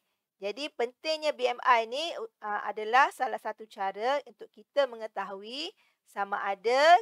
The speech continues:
kita mengalami masalah jisim badan ataupun tidak. Okey, yang ni adalah carta indeks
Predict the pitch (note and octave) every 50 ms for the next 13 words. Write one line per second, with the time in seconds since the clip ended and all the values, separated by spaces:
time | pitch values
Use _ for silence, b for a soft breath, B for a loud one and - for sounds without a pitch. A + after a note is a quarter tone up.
0 | - _ - B3+ A#3 _ - C#4+ C#4+ C#4 B3+ B3+ B3 B3 A#3 A3+ A#3 A3+ A3+ A3+
1 | A#3+ C4+ D4 D#4 D4 C4 A#3 A3+ A3+ - - D#3+ D3+ G#3 G#3 A3 A#3 D4 D#4+ B4
2 | - _ _ _ _ _ _ _ _ _ _ - A3 A3 - A#3+ A3 G#3+ G#3 G#3
3 | G3+ G3 B3 C4+ D4+ E4 F4+ A4+ G#4 - - A#3+ A3+ - - A3 G#3+ G#3+ - A3+
4 | A3+ A3+ A3 A3 A#3 _ _ _ G#3 F#3 - F3+ - _ _ _ _ _ _ _
5 | _ _ _ _ _ _ _ _ _ _ _ _ _ _ _ _ _ _ _ _
6 | _ _ _ _ _ _ _ _ _ _ _ _ _ _ _ _ _ _ _ _
7 | _ _ _ _ _ _ _ _ _ _ _ _ _ _ _ _ _ _ _ _
8 | _ _ _ _ _ _ _ _ _ _ _ _ _ _ _ _ _ - F#3+ _
9 | G#3+ G3 G#3+ A#3 B3 D4+ E4+ D#4 B3+ B3+ B3 A#3+ A#3+ B3 - - B3 A3+ A#3 -
10 | _ _ - D4 D4 D4 D4+ - - A#3+ A#3+ B3 B3+ A#3+ B3 A#3+ A#3 -